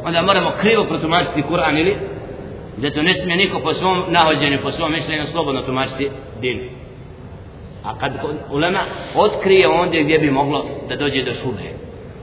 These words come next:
Jer šeitan pokušava da ubaci u glave ljudi šube, subah, sumnja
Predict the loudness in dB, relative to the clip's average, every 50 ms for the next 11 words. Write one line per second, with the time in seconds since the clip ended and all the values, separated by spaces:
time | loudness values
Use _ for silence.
0 | -14 -12 -10 -8 -4 2 4 4 4 4 2 2 2 0 0 6 6 6 8 8
1 | 6 6 8 8 8 8 8 8 8 8 6 4 4 4 4 4 6 6 4 2
2 | 0 -2 -8 -10 -10 -10 -10 -10 -10 -10 -10 -10 -10 -10 -6 0 4 6 8 8
3 | 8 6 4 4 4 2 2 4 4 2 2 2 -2 -6 -10 -10 -2 6 8 8
4 | 8 8 6 2 0 -4 -6 -8 -10 -2 2 6 6 8 6 6 2 -2 -6 -8
5 | -10 -10 -10 -10 -12 -12 -12 -14 -14 -14 -14 -12 -12 -6 -2 2 4 4 6 6
6 | 4 4